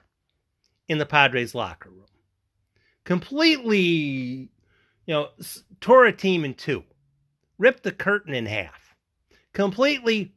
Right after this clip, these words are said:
ruined what was supposed to be a postseason season. From what I hear. Then you listen to the other people, it's, "Oh, no, no, no, no, no, no, no. H-, Hosmer was the good guy. It was,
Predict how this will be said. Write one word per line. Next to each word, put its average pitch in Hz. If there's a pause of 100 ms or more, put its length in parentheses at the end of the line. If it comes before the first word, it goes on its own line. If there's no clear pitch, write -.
ruined 175 (300)
what 190
was 190
supposed 190
to 190
be 185
a 180
postseason 165
season. 110 (2250)
From 254
what 220
I 151
hear. 110 (1000)
Then 233
you 226
listen 233
to 190
the 202
other 233
people, 165
it's, 190
"Oh, 359
no, 349
no, 311
no, 311
no, 262
no, 311
no, 330
no. 254
H-, 190 (220)
Hosmer 320
was 240
the 208
good 254
guy. 202
It 254
was, 226